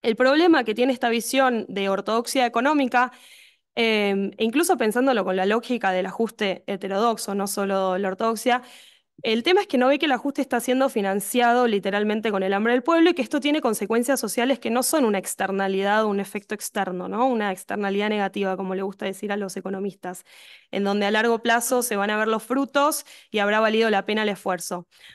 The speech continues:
Bueno, no, no es una mera externalidad. El ajuste fiscal esconde que la manera de pagar es poniendo en riesgo la sostenibilidad de la vida de las personas,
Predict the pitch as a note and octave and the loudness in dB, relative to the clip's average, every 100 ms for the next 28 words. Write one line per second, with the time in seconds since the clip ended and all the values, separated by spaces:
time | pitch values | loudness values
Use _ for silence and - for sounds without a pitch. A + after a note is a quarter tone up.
0 | _ A3+ B3+ A3 A#3+ A#3 A3+ B3+ B3+ C4 | _ 2 4 4 4 4 4 2 2 0
1 | A#3 A3+ A#3 - A3 - A3+ A3+ A3+ A#3 | 0 2 2 0 -4 -6 -2 0 2 4
2 | G3 F#3 G#3 G3 C4+ C4+ B3 A#3 - C4 | 2 0 -2 -2 -2 -4 -4 -2 0 0
3 | C#4+ G#3 - A#3+ A3 G3 G3 F#3+ G#3 B3+ | 0 -8 -2 -2 0 0 0 0 2 2
4 | C#4 C4 A#3 A#3 C4+ - - A3+ B3+ B3 | 4 2 2 4 4 2 -6 -4 -2 0
5 | B3+ B3+ A#3 A#3+ A#3 B3+ A#3+ G3 F#3 G3+ | 2 2 2 2 2 0 0 -4 -6 -6
6 | G3+ A3+ B3 A3 G#3+ A#3 G#3+ G3 - F#3+ | -2 2 2 2 2 2 2 0 -4 -6
7 | - A3+ G#3+ A#3 | -2 -2 -2 -4